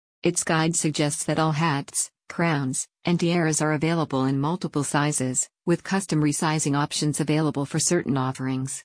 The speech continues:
Extensive variety is among the Joker's Wild's main goals, with its guide highlighting the wide choice of colors and styles found at its stores. According to the guide, the store stocks headwear you'll love, ranging from top hats and newsboy-style caps to beaded head wraps,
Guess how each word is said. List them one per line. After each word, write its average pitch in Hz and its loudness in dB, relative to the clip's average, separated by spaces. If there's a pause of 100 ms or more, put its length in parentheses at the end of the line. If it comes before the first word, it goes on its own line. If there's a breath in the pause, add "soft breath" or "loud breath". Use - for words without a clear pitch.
Extensive 202 0
variety 185 2
is 139 0
among 143 2
the 139 2
Joker's 147 -2
Wild's 147 -2
main 151 2
goals, 131 0 (200)
with 165 2
its 165 0
guide 160 0
highlighting 151 2
the 151 2
wide 151 0
choice 147 0
of 143 -2
colors 147 0
and 143 0
styles 156 0
found 143 0
at 139 2
its 139 -4
stores. 131 -2 (400)
According 214 4
to 175 0
the 151 0
guide, 127 -2 (220)
the 175 2
store 208 2
stocks 165 0
headwear 170 0
you'll 139 2
love, 127 0 (200)
ranging 180 2
from 156 0
top 165 -2
hats 147 0
and 147 2
newsboy-style 160 2
caps 147 -2
to 156 -4
beaded 151 2
head 160 -2
wraps, 127 -4